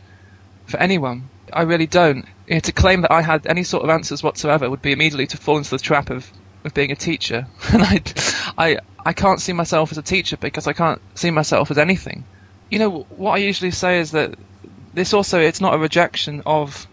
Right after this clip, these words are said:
practices. Every practice, every method has its place,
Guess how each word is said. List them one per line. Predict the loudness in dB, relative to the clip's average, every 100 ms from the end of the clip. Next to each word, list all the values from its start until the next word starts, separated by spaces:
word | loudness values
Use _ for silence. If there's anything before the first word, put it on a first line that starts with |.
| -6
practices. | -4 -4 -10 -10 -10 -10 -12 -16 -20 -20 -20 -4
Every | 0 0
practice, | 2 2 2 -6 -8 -6 -6 -6 -8 -12 -20 -6 -2
every | 0 0
method | 0 -2 -4 -6 -6 -20 -20 -20 -20 -20 -8
has | -4 -2
its | -4
place, | -4 -4 -4 -6 -12 -14